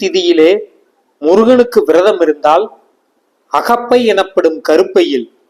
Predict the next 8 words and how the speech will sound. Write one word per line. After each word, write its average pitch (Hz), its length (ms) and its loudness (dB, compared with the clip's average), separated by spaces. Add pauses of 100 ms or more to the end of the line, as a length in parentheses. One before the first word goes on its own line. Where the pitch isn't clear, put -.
(160)
அகப்பை 208 380 0 (120)
எனப்படும் 165 420 -2 (100)
கருப்பையில் 156 580 0 (760)
குழந்தை 190 380 2 (120)
உருவாகும் 175 580 0
என்பதை 160 280 -2 (100)
குறிப்பதாகும். 170 680 -2 (1300)
குழந்தை 269 340 2